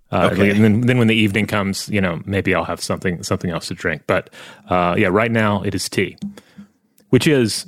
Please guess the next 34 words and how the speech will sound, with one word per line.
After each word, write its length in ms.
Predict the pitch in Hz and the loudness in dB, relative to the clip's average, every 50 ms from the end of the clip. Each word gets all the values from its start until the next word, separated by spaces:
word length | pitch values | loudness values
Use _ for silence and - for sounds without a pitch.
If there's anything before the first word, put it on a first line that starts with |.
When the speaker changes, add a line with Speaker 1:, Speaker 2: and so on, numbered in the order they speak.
| - _ - | -16 _ -4
Speaker 1:
essentially 440 | 135 - - 220 196 - - 113 95 | -2 2 4 2 4 4 4 4 4
water, 440 | 85 85 85 80 76 82 80 - - _ | 4 4 2 2 2 0 -2 -4 -8 _
<laughs> 100 | _ _ | _ _
but, 220 | - 90 85 - - - - - | -2 -2 -2 -2 -4 -4 -2 0
but 280 | 143 - 107 - 123 117 | 0 -2 0 -4 -2 2
with 160 | 104 117 92 | 2 2 2
extra 320 | 104 98 - - - - - | 2 0 0 -2 -4 -4 -2
things 280 | - 95 87 87 - | 0 -2 -2 0 0
added 300 | - 87 80 78 80 - | -2 -2 -2 -4 -6 -6
to 160 | - - 95 | -4 -4 -4
it. 180 | 80 - - - _ _ _ _ _ | -4 -6 -12 -20 _ _ _ _ _
Speaker 2:
You 120 | - 165 165 | 2 4 4
know, 80 | 170 | 6
I 80 | 185 247 | 4 4
sometimes 400 | - - 359 330 262 214 190 - | 2 2 2 4 4 4 4 2
get 180 | - 165 - | 2 0 0
confused 480 | - 143 139 127 - 160 156 147 131 - | 0 -2 -2 0 2 2 2 2 2 2
about 240 | 135 131 117 107 101 | 2 2 2 2 2
what 280 | 110 127 123 - - | 2 2 0 0 -2
tea 340 | - - - 139 123 110 104 | -4 -2 2 4 6 6 6
means 580 | 92 95 107 110 101 87 73 65 73 85 - - | 4 6 6 6 4 4 0 -2 -6 -6 -6 -2
because, 480 | - 110 - - 117 113 110 101 - - - - | -4 -4 -2 0 2 2 2 2 0 -4 -6 -4
uh, 340 | 107 107 101 101 98 95 98 - - | 0 0 2 2 2 2 0 -2 -4
I, 120 | - 101 - - | -4 -4 -4 0
I 160 | - 113 156 196 | 0 2 2 2
think 220 | - - 208 170 | 2 0 0 0
of 100 | 151 - | 0 -2
tea 320 | - - 135 120 113 110 | -2 0 4 6 6 6
as 220 | 104 98 92 - - | 6 6 4 0 -6
being 360 | 90 104 95 110 110 107 104 | -8 -4 0 2 2 4 2
a 60 | 98 92 | 2 0
specific 580 | - - - 101 - - 123 120 - 110 - - | -2 -4 -4 -4 -2 -2 -2 0 0 -2 -2 -2
kind 340 | - 120 117 110 107 98 | -2 0 2 2 2 2
of 280 | 90 87 85 - - _ | 2 0 -2 -4 -12 _